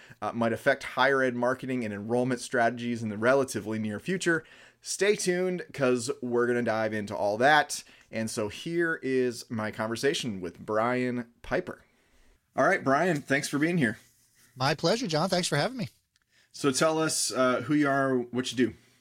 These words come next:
Speaker 2: So I am the Director of Content Strategy and Assessment at the University of Rochester.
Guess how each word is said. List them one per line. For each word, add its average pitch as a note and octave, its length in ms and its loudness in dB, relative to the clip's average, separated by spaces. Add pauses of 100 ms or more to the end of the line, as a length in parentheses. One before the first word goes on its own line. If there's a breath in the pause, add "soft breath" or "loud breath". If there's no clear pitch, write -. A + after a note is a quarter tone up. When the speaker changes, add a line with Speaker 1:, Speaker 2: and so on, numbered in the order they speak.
(360 soft breath)
Speaker 2:
So E3 240 2
I E3 200 2
am D3+ 420 0
the C#3+ 220 0
Director D#3+ 420 -2
of D#3 160 -6
Content D#3+ 440 -6
Strategy D#3 640 -2
and C3 160 -6
Assessment C#3+ 640 -2
at B2+ 280 -6
the B2 100 -6
University A#2+ 760 -4
of G#2+ 120 -2
Rochester. F3 720 0